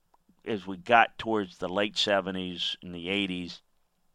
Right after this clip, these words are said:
we saw Shula with Dan Marino, and I think that's what was most impressive, that Don Shula coached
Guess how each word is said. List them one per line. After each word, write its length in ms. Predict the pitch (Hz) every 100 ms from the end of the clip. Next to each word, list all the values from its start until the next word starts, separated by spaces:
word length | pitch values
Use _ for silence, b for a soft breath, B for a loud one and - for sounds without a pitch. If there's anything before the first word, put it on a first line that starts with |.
| _ -
we 140 | 98 101
saw 220 | 107 98
Shula 460 | - 107 98 90 85 _ _ _ - _ _ _ _ - - b b b b
with 240 | 92 90
Dan 240 | 101 107 104
Marino, 600 | 92 98 107 90 80 90
and 100 | 87
I 80 | 90
think 240 | 117 110
that's 260 | 107 - -
what 140 | -
was 220 | 90 82
most 340 | 87 95 95 92
impressive, 640 | 82 92 87 - 85 78 _ b b b b b -
that 260 | 98 95 -
Don 300 | 117 151 131
Shula 400 | - 123 107 90
coached 600 | - - 104 92 - -